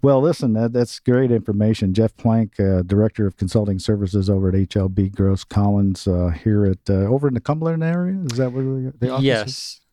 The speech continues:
Speaker 2: Um,
Speaker 1: Okay.
Speaker 2: very close to
Speaker 1: Right on the north
Speaker 2: seventy-five,
Speaker 1: side.
Speaker 2: two eighty-five.
Speaker 1: Mm-hmm. Okay. Do you guys have a mission statement? Uh, what is, how does it, it, uh,
Speaker 2: We
Speaker 1: something
Speaker 2: do.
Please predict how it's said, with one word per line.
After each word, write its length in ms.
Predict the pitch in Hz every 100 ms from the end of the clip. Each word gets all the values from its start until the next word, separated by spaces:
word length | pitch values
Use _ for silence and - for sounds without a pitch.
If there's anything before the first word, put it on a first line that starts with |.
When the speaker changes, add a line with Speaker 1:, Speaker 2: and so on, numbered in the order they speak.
| -
Speaker 2:
Um, 220 | 135 120
Speaker 1:
Okay. 60 | 110
Speaker 2:
very 180 | 123 120
close 260 | - 120 -
to 160 | -
Speaker 1:
Right 40 | 117
on 160 | 113
the 80 | 107
north 60 | 113
Speaker 2:
seventy-five, 440 | 113 110 113 110
Speaker 1:
side. 40 | -
Speaker 2:
two 140 | 127
eighty-five. 400 | 113 - 113 107
Speaker 1:
Mm-hmm. 400 | 127 131 _ -
Okay. 320 | 104 - 117 123 _ _ _ -
Do 120 | 113
you 100 | 123
guys 200 | 131 127
have 140 | 131
a 40 | 123
mission 280 | 123 127 143
statement? 500 | - 185 202 202 - -
Uh, 420 | 117 107 104 104 101
what 260 | 98 123
is, 240 | 131 - -
how 200 | 107 131
does 200 | 123 113
it, 120 | 127 98
it, 320 | 120 117 - -
uh, 260 | 117 113 110 - _ _ 147
Speaker 2:
We 300 | 147 156 170
Speaker 1:
something 240 | 156 208
Speaker 2:
do. 260 | 127 120 98